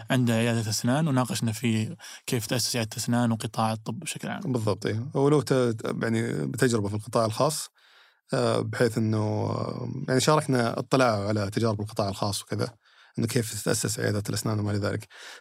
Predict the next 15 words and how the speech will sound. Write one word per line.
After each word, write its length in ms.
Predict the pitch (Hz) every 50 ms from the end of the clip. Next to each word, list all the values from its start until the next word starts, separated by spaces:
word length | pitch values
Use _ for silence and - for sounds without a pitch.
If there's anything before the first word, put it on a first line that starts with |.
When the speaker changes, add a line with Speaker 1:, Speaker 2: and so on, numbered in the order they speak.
| _ _
Speaker 2:
بس 240 | 131 143 143 147 -
جانا 500 | 151 170 175 170 165 151 143 139 131 131
ردود 260 | 131 135 135 143 127
فعل 240 | 110 147 127 127 113
كثيرة، 360 | 107 - - 143 131 120 127 - - _ _ _ _ _
يعني 120 | 117 117 -
شخصيًا 300 | - - - 139 117 101
حتى 220 | 87 113 110 110
وصلني، 420 | 104 - 120 113 107 131 147 - _ _ _ _ _ _ _ _ _ _ _ _ _ -
ما 80 | 123
أدري 140 | 113 120 110
إذا 80 | 104 104
وصلك 300 | 104 - - 117 107 -
شيء، 380 | - - 127 120 123 123 -
Speaker 1:
مهم. 220 | 135 113 113 113